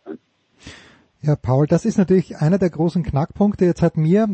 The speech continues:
Speaker 2: Heiko Older mit auf den Weg gegeben. Er hat sich das natürlich angeschaut, was in der N B A passiert, was in der N H L passiert.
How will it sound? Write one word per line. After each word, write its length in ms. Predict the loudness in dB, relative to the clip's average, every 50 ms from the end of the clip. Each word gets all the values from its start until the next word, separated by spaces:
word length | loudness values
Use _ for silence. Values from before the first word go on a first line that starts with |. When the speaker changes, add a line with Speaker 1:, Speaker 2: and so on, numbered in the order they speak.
| 0
Speaker 2:
Heiko 280 | 0 0 0 0 0 0
Older 300 | 0 0 0 2 0 2
mit 200 | 2 0 0 0
auf 120 | 0 -2 -2
den 100 | -2 0
Weg 160 | 0 -2 0
gegeben. 540 | -2 -4 -2 2 2 2 2 2 0 -2 0
Er 60 | 0
hat 120 | 0 0 0
sich 80 | 0
das 140 | -2 0 0
natürlich 260 | 0 -2 0 -2 -2
angeschaut, 480 | -2 -2 -2 -2 -2 0 2 0 0 0 0
was 180 | -2 0 0
in 100 | 2 0
der 120 | 0 0 -2
N 120 | -2 0
B 180 | 0 2 2 2
A 40 | 2
passiert, 320 | 0 0 0 0 0 0
was 80 | 0 0
in 100 | 0 -2
der 100 | -2 -2
N 100 | -2 -2
H 160 | -2 -2 -2
L 120 | -4 -4 0
passiert. 380 | 0 0 0 2 0 0 0